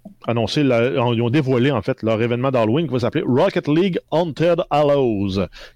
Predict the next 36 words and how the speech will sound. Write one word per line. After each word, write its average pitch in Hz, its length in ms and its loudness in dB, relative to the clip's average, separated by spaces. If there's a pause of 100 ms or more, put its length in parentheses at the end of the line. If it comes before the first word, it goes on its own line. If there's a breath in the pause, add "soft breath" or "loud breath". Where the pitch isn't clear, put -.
qui 127 100 -2
est 143 100 2
sous - 140 -6
le 117 100 0
thème 151 240 -2
de 120 120 -2
Ghostbusters, 131 1300 -2
et 131 100 0
vous 113 180 -4
allez 101 80 0
pouvoir 123 180 -2
modifier 117 300 -6
votre 101 160 -4
véhicule 104 320 -2
à 110 60 0
l'image 170 420 0
de 135 60 -6
la 147 80 0
franchise 147 760 0 (440 loud breath)
en 110 100 -2
gagnant 117 320 -2
des 127 180 0
items, 156 360 -2 (100)
en 117 100 -2
complétant 175 340 -4
les 180 140 0
challenges 165 380 -2
dans 165 140 0
le 170 120 0
jeu. 131 280 0
C'est - 160 -4
disponible 139 640 0
depuis 120 400 -2
le 113 140 0
vingt 127 180 0
octobre 190 460 0